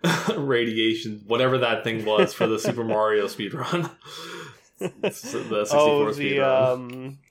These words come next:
Speaker 2: uh, just the, the random bit flip.
Speaker 1: Yeah.
Speaker 2: In, uh, just yeah. <laughs> I, I, I don't know.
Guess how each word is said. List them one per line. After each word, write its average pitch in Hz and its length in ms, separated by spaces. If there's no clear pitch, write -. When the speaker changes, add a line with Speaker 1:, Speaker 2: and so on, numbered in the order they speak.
Speaker 2:
uh, 131 280
just 139 280
the, 151 100
the 143 200
random 143 400
bit 127 340
flip. - 400
Speaker 1:
Yeah. 117 300
Speaker 2:
In, 120 300
uh, 113 640
just 135 260
yeah. 117 380
<laughs> - 540
I, 165 220
I, 123 260
I 135 60
don't 151 260
know. 135 340